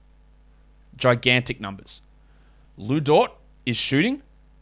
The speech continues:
sixty-one percent on mid-ranges. He's at sixty-two percent, um, at the rim.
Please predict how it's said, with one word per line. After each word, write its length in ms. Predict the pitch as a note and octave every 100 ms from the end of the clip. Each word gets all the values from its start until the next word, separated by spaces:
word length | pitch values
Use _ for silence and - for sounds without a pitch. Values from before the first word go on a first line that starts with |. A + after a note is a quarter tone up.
| _ _
sixty-one 640 | - - F3+ - F3+ E3+ E3+
percent 380 | C#3 - D#3 -
on 200 | C3+ C3
mid-ranges. 640 | C3+ C#3+ C3+ G#2+ G2 - - _ _ _ _ _ _ _ _ _ _ _ _ _ _ _
He's 200 | A#2+ B2
at 100 | C3+
sixty-two 880 | - - F3+ - E3 - - F3+ F3
percent, 540 | D3 - C3+ - - - _ _ _ _ _ _ _ B2+
um, 400 | C3 C3 B2+ C3
at 160 | C3+ B2+
the 80 | A2+
rim. 320 | C3+ C3